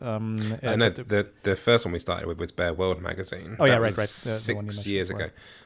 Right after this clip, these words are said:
Speaker 2: Um, and then Queer Forty came next
Speaker 1: Mm.
Speaker 2: about two and a bit years ago. Gaming's actually a baby. She's only eighteen months old. Well, more or less now. Like, mm, yeah, about eighteen months old. We, June twenty nineteen. So I'm trying to do the math really quickly in my head.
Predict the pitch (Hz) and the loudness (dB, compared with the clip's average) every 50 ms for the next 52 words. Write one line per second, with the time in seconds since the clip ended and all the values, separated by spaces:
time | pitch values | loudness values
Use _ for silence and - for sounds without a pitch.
0 | _ - 95 95 92 92 92 90 90 90 90 - - 98 95 95 87 95 92 90 | _ -2 0 2 2 2 2 0 0 -2 -6 -8 -6 -4 -4 -2 0 0 0 0
1 | 90 90 - - 104 98 - - 98 92 - - - - 87 85 85 85 85 - | -2 -4 -4 -2 -2 -2 0 -2 -2 -2 -2 -6 -6 -4 -4 -4 -2 -2 -4 -6
2 | - - - - 82 73 - - _ _ - - 98 92 85 82 90 - - 85 | -6 -8 -6 -6 -6 -6 -6 -10 _ _ -10 -6 -6 -6 -4 -4 -4 -4 -4 -6
3 | 82 80 90 80 82 82 82 95 104 113 110 101 82 82 78 - - 92 85 82 | -6 -6 -6 -6 -6 -4 0 0 2 2 2 0 -2 -4 -6 -6 -6 -6 -4 -4
4 | 78 - 85 90 95 - 57 - 95 90 - _ _ - - - 85 92 90 90 | -2 -2 -2 -2 -2 -4 -8 -10 -12 -14 -16 _ _ -14 -12 -6 -4 -2 -2 0
5 | 82 82 82 82 - - 82 78 80 78 - - - 90 90 82 76 80 - - | 0 -2 -2 -4 -4 -6 -8 -6 -8 -8 -10 -8 -6 -6 -4 -4 -6 -8 -8 -10
6 | - - - - - _ _ _ - 82 76 73 - - - - - - - - | -10 -10 -12 -14 -18 _ _ _ -6 -6 -4 -4 -6 -8 -10 -10 -10 -12 -12 -12
7 | 90 - - 95 85 - 147 170 160 151 147 - - 120 95 85 - - 76 85 | -14 -12 -12 -12 -10 -8 -6 -6 -4 -6 -6 -6 -4 -4 -4 -4 -4 -8 -10 -10
8 | - - - 78 78 - - 85 82 - - _ - - - - - - - - | -10 -10 -10 -12 -12 -10 -10 -10 -12 -12 -16 _ -20 -20 -20 -20 -20 -20 -20 -20
9 | - - _ _ 95 87 - - 104 92 87 85 - 104 104 101 92 87 - - | -20 -20 _ _ -4 -4 -4 -6 -8 -8 -8 -4 0 2 2 2 2 0 -2 -4
10 | 87 85 - 90 85 82 80 80 - - 82 76 78 82 82 - - 82 85 - | -6 -6 -4 -6 -6 -6 -6 -6 -6 -6 -6 -6 -8 -10 -10 -8 -8 -8 -6 -4
11 | - 104 85 80 82 78 80 82 78 - - - 80 85 85 82 82 78 - - | -4 -4 -2 -2 -4 -4 -2 -4 -4 -6 -8 -8 -4 -2 -2 -2 -2 -4 -6 -10
12 | - - 78 78 76 73 85 78 71 - - | -10 -8 -8 -8 -6 -6 -6 -6 -6 -6 -8